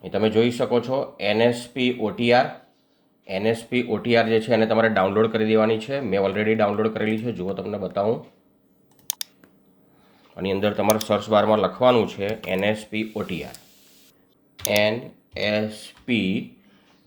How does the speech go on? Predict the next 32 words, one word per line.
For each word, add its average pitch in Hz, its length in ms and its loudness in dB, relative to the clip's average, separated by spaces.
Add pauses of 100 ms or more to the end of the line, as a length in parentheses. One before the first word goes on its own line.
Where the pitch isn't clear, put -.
(180)
એટલે - 160 -6
આવી 101 300 0
જશે 117 240 2
આ 113 60 6
રીતે, 113 260 2
જુઓ. 98 280 -2 (1160)
અને 101 100 -2
અહીંયા 110 200 6
આગળ 143 120 4
તમે 135 200 2
જોઈ 135 160 0
શકો 123 280 0
છો, 120 140 -2
આ 123 360 -2
એન 110 200 0
એસ 139 220 0
પી 147 240 -4
ઓ 107 100 2
ટી 123 200 0
આર 127 160 4
લખેલું 123 460 0
છે, 131 420 -4
તમારે 117 420 0
એને, 123 400 0
તમારે 131 300 2
ઇન્સ્ટોલ 156 320 4
લખેલું 87 420 -2
આવશે, 71 300 -16
એને 98 200 -4
કરવાની 120 380 0
છે 131 120 -2
ઇન્સ્ટોલ. 131 380 0